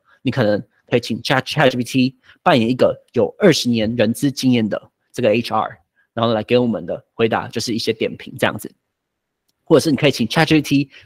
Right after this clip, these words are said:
扮演我的直属主管，然后他是一个，呃，很凶，讲话很直接的，或者是他是一个和蔼可亲，或者是他是一个面恶心善、面善心恶的这个主管。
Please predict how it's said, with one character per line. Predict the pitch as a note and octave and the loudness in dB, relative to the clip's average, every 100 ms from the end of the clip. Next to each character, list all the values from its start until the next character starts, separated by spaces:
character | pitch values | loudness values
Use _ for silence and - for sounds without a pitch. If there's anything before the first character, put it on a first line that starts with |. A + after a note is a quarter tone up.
| - | -2
扮 | E3 | 0
演 | C3 | 2
我 | G#2 | 0
的 | G#2 | -4
直 | G#2+ C3 | -4 -4
属 | C3+ C3 | -2 -2
主 | B2 | 0
管， | A#2 A#2+ A2 | 0 0 2
然 | B2 | 2
后 | |
他 | D#3 | 2
是 | F3+ | 2
一 | |
个， | D3 A#2 - - - - | 2 2 -2 -20 -20 -4
呃， | B2 A#2 - _ _ _ _ _ _ _ _ | -2 -2 -4 _ _ _ _ _ _ _ _
很 | - C3 A2+ G2 _ _ _ - | -2 0 0 -4 _ _ _ -10
凶， | - G3 F3 F3+ - | 0 4 4 2 -2
讲 | - A2+ | -2 2
话 | D3+ | 2
很 | C3 | 2
直 | A2 B2+ | -2 -2
接 | A2 C3+ | 2 2
的， | A2 | 2
或 | - | 2
者 | C3 | 2
是 | - C3+ | 2 -2
他 | B2+ | 0
是 | C3+ | 0
一 | C#3+ | 0
个 | B2 A2+ | 0 -2
和 | A#2 C3 | -2 0
蔼 | B2+ D3+ | 2 2
可 | B2+ | -2
亲， | G#2 D3 C#3 C#3+ | -2 -2 -2 -2
或 | D3 | -2
者 | A#2 | 0
是 | |
他 | C#3 C3+ | 0 0
是 | - | 0
一 | |
个 | B2+ A2 A#2 | 0 -2 -4
面 | - D#3 A#2+ - - | 0 2 2 -4 -2
恶 | C3+ A#2 | -2 -2
心 | C3+ C3 | -4 -4
善、 | - A#2 | -2 0
面 | C#3 B2 | -2 -2
善 | C3+ | -2
心 | A#2 B2 B2 | -2 -4 -2
恶 | A#2+ A2 _ | -2 -4 _
的 | - A2 | -4 -4
这 | C#3+ | -2
个 | B2 | -6
主 | - | -6
管。 | G#2+ A2+ | -8 -8